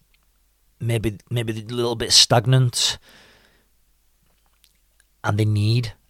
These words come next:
a bigger belt to grow into. And Barry uses the analogy of, um, a plant. Not that I'm calling any of yous lot plants. Some of you are, yeah. Joking. Hashtag joking.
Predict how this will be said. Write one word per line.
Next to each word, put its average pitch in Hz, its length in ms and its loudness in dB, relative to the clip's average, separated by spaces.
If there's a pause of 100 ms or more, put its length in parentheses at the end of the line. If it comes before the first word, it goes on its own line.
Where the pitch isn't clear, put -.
a 98 60 -6
bigger 104 260 0
belt 98 360 -2
to 113 120 -2
grow 95 200 -2
into. 98 380 -2 (760)
And 90 180 -6
Barry 104 180 0
uses 98 300 -2
the 98 140 -2
analogy 95 400 -2
of, 92 120 -4
um, 87 460 -4 (1120)
a - 60 -8
plant. - 560 -2 (680)
Not - 100 -10
that 98 80 -4
I'm 90 80 -4
calling 85 400 -4
any 87 160 -6
of 82 80 -8
yous 85 160 -6
lot 82 260 -10
plants. - 540 -8 (1200)
Some - 220 -6
of 85 100 -6
you 82 100 -6
are, 82 160 -4
yeah. 85 220 -6 (260)
Joking. 80 460 -8 (560)
Hashtag 90 320 -8
joking. 85 420 -6